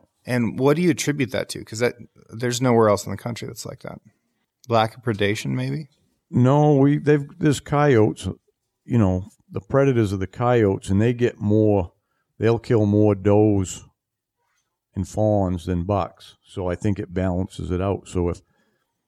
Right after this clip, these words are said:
Speaker 2: I mean, in this whole area here, I mean, around Jackman, there's one, one tagging station, you know, where you register your,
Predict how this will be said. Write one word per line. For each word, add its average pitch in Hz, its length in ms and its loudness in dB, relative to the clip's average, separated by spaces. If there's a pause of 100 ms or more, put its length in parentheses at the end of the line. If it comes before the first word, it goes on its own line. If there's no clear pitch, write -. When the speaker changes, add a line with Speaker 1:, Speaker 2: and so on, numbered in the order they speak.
(360)
Speaker 2:
I 92 100 -4
mean, 98 200 2
in 107 80 2
this 131 180 2
whole 110 300 2
area 110 380 2
here, 87 380 -4 (1080)
I 95 80 -6
mean, 98 340 -4 (500)
around 101 420 -2
Jackman, 101 460 -2
there's 85 160 -6
one, 101 300 -2 (320)
one 104 340 -2
tagging 104 460 -4
station, 85 480 -8
you 85 80 -4
know, 85 140 -2
where 85 160 -4
you 85 140 -4
register 92 500 0
your, 85 200 -4